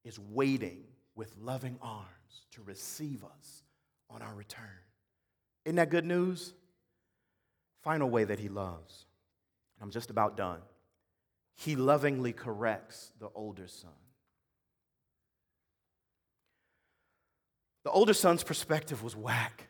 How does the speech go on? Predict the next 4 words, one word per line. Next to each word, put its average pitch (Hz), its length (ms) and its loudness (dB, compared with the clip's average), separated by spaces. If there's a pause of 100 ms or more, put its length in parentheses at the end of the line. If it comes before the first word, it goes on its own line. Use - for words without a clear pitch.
(160)
y'all. 104 440 -10 (1200)
It 143 60 -6
was 139 140 -4
whack. 127 480 -6